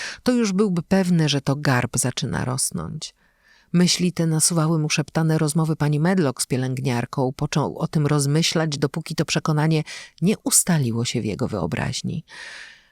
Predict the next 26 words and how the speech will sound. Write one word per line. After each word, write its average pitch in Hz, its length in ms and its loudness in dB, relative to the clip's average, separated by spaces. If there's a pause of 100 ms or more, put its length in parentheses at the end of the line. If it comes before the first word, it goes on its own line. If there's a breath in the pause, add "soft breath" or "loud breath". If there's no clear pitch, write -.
(180 loud breath)
Pani 175 220 4
Medlock 220 360 0
powiedziała, 180 520 0
że 151 120 0
plecy 208 400 2
jego 160 380 -2
ojca 202 460 0
zaczęły 190 420 0
krzywić 220 420 -2
się - 140 0
w - 80 -8
ten 202 240 0
sam 226 280 2
sposób, 208 460 -2
gdy 175 220 0
był 202 180 0
dzieckiem. - 680 -4 (800 loud breath)
Colin 147 400 2
nikomu 151 420 2
nie 139 140 2
mówił, 139 380 2
prócz 135 320 -4
Mary, 165 400 0
że 151 200 0
największa 147 640 0
część - 480 0